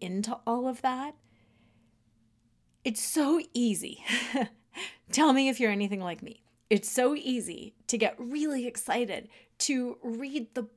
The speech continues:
book, to do the webinar, to take the weekend course or whatever it is, and to get all hyped up. And then over time, that hype kind of fades and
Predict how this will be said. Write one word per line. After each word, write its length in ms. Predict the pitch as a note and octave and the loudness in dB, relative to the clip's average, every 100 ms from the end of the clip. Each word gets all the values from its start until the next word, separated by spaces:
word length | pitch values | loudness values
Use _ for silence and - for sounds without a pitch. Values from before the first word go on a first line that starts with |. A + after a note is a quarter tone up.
| - | -4
book, 500 | B3 A#3 - - - _ _ _ _ - | 0 0 -2 -10 -20 _ _ _ _ -4
to 120 | D4+ | -2
do 240 | G#3+ C#4+ | 0 -2
the 140 | D4 B3+ | 0 0
webinar, 720 | G#3+ G#3+ A3 F#3+ F3+ - - _ _ _ | 0 2 0 0 -2 -4 -8 _ _ _
to 500 | - C#4+ C4 C4 C4 - - | -4 -2 0 -2 -4 -10 -10
take 360 | - E4 - | -4 -2 -2
the 80 | D4 | -2
weekend 400 | B3 B3+ B3 A3 | -2 -2 -2 -4
course 320 | - A#3 G#3 | 0 0 2
or 80 | A3 | 0
whatever 340 | G#3 G3 G3+ | 2 0 0
it 80 | G3+ | 0
is, 240 | C4 B3 - - - _ - | 0 0 -2 -10 -20 _ 0
and 120 | C#4 | 2
to 60 | |
get 140 | D4+ D4+ | 4 2
all 240 | D4 D#4 | 4 2
hyped 440 | C4 B3+ B3+ - D4+ | 2 -2 -4 -4 0
up. 460 | E4+ D#4 G3 - - _ _ _ _ _ _ _ _ _ _ _ _ | 4 4 2 -2 -18 _ _ _ _ _ _ _ _ _ _ _ _
And 180 | C4 C4 | -2 2
then 480 | C#4 C#4 C#4+ D4 D4 - | 4 4 2 -2 -4 -4
over 220 | A#3 A#3 | -2 0
time, 760 | A#3+ - A3 G3 G3+ G3+ G#3 G#3 - _ _ | -2 -2 -2 -2 -2 0 -2 -2 -8 _ _
that 280 | G#3 G#3 A3+ | -2 2 2
hype 380 | - D#3+ G3+ - | 0 -6 -6 -6
kind 240 | - A3+ | -2 -2
of 60 | A3+ | 0
fades 600 | F#4+ F#4 - - - - - - _ _ _ _ | 0 0 -2 -6 -12 -12 -14 -20 _ _ _ _
and 540 | A#3+ A3+ A3 A3 G#3+ | 2 4 4 2 0